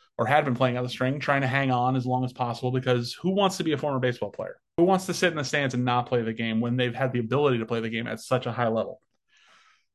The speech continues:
There's that moment in Field of Dreams, and I rewatched it like everybody did when they did the Field of Dreams game. There's that moment when Moonlight Graham realizes he has to go back to the real world and be a grown-up doctor instead of a wonder kid ball player, and he, he steps off that field and he ages just instantly.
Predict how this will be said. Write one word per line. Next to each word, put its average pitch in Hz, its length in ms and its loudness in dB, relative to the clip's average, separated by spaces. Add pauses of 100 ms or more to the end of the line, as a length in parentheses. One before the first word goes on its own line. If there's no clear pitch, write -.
(120)
There's 180 160 6
that 202 140 6
moment 202 220 4
in 151 60 2
Field 156 200 0
of 135 60 0
Dreams, 139 200 0
and 131 100 0
I 135 40 4
rewatched 123 400 0
it 123 60 -6
like 113 120 -4
everybody 113 340 0
did 113 160 -4
when 120 140 2
they 113 100 2
did 113 160 -4
the 113 60 -8
Field 120 200 -4
of 117 60 -6
Dreams 175 260 0
game. 123 160 0
There's 131 140 0
that 147 160 0
moment 160 420 2
when 135 160 2
Moonlight 139 320 -2
Graham 135 260 0
realizes 123 520 0
he 127 80 -6
has 123 200 -2
to 131 60 -2
go 120 140 0
back 120 300 0
to 120 80 -6
the 113 80 -4
real 117 220 0
world 117 240 0
and 110 80 -6
be 117 100 0
a 113 60 -2
grown-up 117 400 -2
doctor 113 420 -2
instead 110 280 -4
of 110 120 -6
a 110 40 -8
wonder 117 280 -4
kid 110 200 -8
ball 117 200 2
player, 113 320 -2
and 113 80 -2
he, 117 160 -4
he 127 80 0
steps 160 320 2
off 143 140 2
that 131 180 -4
field 143 180 2
and 123 80 2
he 127 100 -4
ages 135 360 -2
just - 420 -6 (500)
instantly. - 560 -4